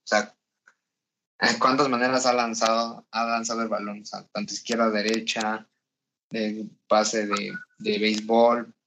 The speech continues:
pase flotado, pase largo, o sea, queda mucho por, por destacar de Mahomes. O sea,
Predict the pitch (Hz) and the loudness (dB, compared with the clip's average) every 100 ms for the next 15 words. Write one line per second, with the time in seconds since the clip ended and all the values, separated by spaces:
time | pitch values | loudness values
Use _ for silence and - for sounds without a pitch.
0 | - 110 110 110 104 98 - 110 110 113 | -2 -2 0 -6 -8 -10 -2 -2 -2 -4
1 | 113 104 - 104 101 110 110 - 110 110 | -4 -6 -6 -8 -2 -2 -4 -8 -2 0
2 | 107 - - _ _ _ _ _ _ _ | 0 -4 -20 _ _ _ _ _ _ _
3 | _ _ _ _ _ _ - _ _ - | _ _ _ _ _ _ -20 _ _ 2
4 | 123 123 123 120 113 110 104 104 _ _ | 4 4 0 -2 -4 -2 -4 -6 _ _
5 | _ _ - 113 110 110 107 113 117 110 | _ _ -2 2 2 2 2 2 2 0
6 | 98 107 101 90 - - - 98 | -2 -4 -6 -8 -16 -18 -12 -10